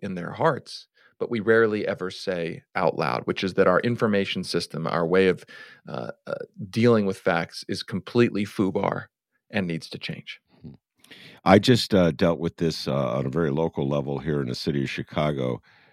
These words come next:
Speaker 2: uh, where I opined in a column that the, uh, mayor of the city of Chicago, Lori Lightfoot, does not, in fact, believe, uh, the ridiculous things she's been saying, uh, in her confrontation with the Chicago Teachers Union over,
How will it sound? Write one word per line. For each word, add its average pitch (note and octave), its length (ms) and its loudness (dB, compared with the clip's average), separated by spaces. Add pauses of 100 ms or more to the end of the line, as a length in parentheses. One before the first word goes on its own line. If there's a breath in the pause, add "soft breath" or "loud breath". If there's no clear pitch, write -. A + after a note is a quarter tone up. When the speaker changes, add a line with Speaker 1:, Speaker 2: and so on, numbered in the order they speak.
(200)
Speaker 2:
uh, A#1+ 300 -6
where E2 260 2
I E2+ 120 8
opined D#2+ 640 6
in C2+ 60 2
a C#2+ 60 0
column C2+ 580 2 (380 soft breath)
that C2 300 0
the, C2+ 240 0
uh, B1+ 240 -2
mayor E2+ 300 4
of D#2 80 0
the - 60 -10
city D2+ 200 -2
of D2+ 60 -2
Chicago, C#2+ 420 -2
Lori C#2+ 260 0
Lightfoot, C#2 460 -4
does C#2 200 -2
not, G2 200 8
in F2+ 100 6
fact, D2 560 2
believe, C#2+ 640 4 (440 soft breath)
uh, B1 400 0
the C#2+ 120 0
ridiculous D2 560 2
things C#2+ 260 2
she's C#2 220 -4
been B1 140 -4
saying, C#2+ 560 2 (300 soft breath)
uh, B1+ 180 -2
in D2 160 0
her D2 140 0
confrontation C2+ 920 -2
with B1 100 0
the - 80 -4
Chicago C2 420 0
Teachers C#2+ 500 -2
Union A#1 380 0
over, B1+ 420 -6